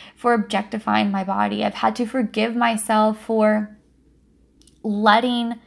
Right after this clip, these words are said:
myself go through things that I didn't want to go through. Forgive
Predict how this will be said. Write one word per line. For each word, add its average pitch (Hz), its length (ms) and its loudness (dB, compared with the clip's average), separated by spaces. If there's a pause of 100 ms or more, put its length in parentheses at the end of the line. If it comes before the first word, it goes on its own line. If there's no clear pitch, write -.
(280)
myself 254 400 0
go 220 180 2
through 254 160 0
things 226 240 -4
that 214 160 0
I 202 100 2
didn't 208 200 -2
want 202 140 -4
to 202 60 -4
go 208 220 -2
through. 202 220 -4
Forgive 240 680 0